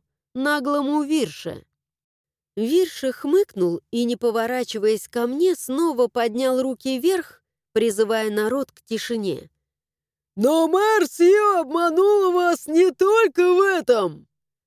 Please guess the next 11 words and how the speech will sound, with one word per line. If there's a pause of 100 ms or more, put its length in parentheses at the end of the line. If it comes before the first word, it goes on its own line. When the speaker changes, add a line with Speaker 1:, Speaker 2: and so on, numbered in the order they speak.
(120)
Speaker 1:
заорал
он. (560)
Speaker 2:
"Она
не
сказала,
что
компания,
которая
занимается
уборкой
улиц